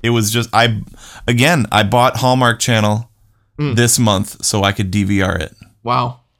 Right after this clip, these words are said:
Speaker 1: Nine ninety-nine.
Speaker 2: <laughs> Well, I mean, that's the price of a movie, right?
Speaker 1: Yep,
Speaker 2: And you get
Speaker 1: canceled
Speaker 2: all
Speaker 1: it
Speaker 2: those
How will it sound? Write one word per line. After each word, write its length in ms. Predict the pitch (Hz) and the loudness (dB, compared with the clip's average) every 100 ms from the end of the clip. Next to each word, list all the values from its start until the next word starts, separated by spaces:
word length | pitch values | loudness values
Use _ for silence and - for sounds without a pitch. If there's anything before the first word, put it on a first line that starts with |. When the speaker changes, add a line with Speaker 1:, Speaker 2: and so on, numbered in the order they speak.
| _ _ | _ _
Speaker 1:
Nine 280 | 107 104 104 | 0 2 2
ninety-nine. 680 | 104 101 101 98 95 90 104 | 0 0 0 0 -2 -4 -8
Speaker 2:
<laughs> 40 | - - - - _ - - _ _ - 339 240 | -14 -18 -18 -20 _ -8 -8 _ _ -8 -6 -2
Well, 240 | - 190 220 | -2 -2 -2
I 40 | 180 | -2
mean, 160 | 202 | 0
that's 180 | 208 - | -2 -2
the 80 | 202 | 0
price 260 | 175 156 135 | 2 0 0
of 60 | |
a 20 | 135 | 0
movie, 240 | 175 135 | 0 0
right? 300 | 123 143 - _ _ - | 0 -2 -6 _ _ -4
Speaker 1:
Yep, 160 | 110 | 0
Speaker 2:
And 80 | 143 | 2
you 60 | 147 | 2
get 40 | |
Speaker 1:
canceled 240 | 123 - | 4 4
Speaker 2:
all 0 | |
Speaker 1:
it 20 | |
Speaker 2:
those 20 | 214 | 4